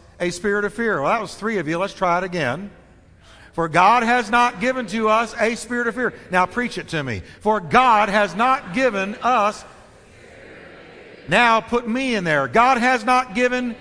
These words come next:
me a spirit of fear." No! Fear didn't come from him. But of what? Preach it. Power and of love and a sound mind. And that's the spirit you got.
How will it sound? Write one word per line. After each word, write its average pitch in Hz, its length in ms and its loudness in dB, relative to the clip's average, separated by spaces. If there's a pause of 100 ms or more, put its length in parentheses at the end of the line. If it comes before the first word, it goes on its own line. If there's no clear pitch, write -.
(320)
me 170 760 -4
a 160 140 -2
spirit 180 440 -6
of 156 100 -6
fear." 127 280 -8 (160)
No! 262 560 2 (840)
Fear 302 260 4
didn't 269 240 -2
come 254 240 0
from 247 140 -2
him. 277 440 0 (1500)
But 196 120 2
of 226 140 0
what? 247 400 2
Preach 254 260 -2
it. 247 160 -2 (220)
Power 240 580 6 (300)
and 208 180 2
of 208 140 2
love 233 480 4 (180)
and 214 140 2
a 214 60 0
sound 262 400 2
mind. 262 220 4 (120)
And 190 100 0
that's 277 200 2
the 254 100 -4
spirit 240 520 -2
you 226 200 -2
got. 220 500 2